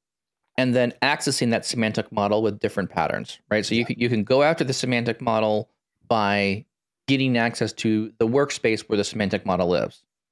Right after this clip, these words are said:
Speaker 1: You can get access to the semantic model by getting delegated permissions through an app that has a report in it. So you can, you can kind of get, by proxy, get a, "I'm gonna be able to build things from that semantic model through the app." And then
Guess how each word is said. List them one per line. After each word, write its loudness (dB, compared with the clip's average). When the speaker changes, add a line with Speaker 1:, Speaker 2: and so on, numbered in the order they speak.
Speaker 1:
You 0
can 0
get 2
access 0
to -2
the -2
semantic 0
model 0
by 2
getting 0
delegated 2
permissions 0
through -2
an 0
app 0
that 2
has 2
a 2
report 0
in -2
it. -10
So -2
you 0
can, -2
you 0
can -10
kind 0
of -2
get, 0
by 2
proxy, 0
get 2
a, 2
"I'm 0
gonna 2
be 2
able 2
to 0
build 2
things 2
from 0
that -2
semantic -4
model 2
through -2
the 2
app." -2
And 2
then 2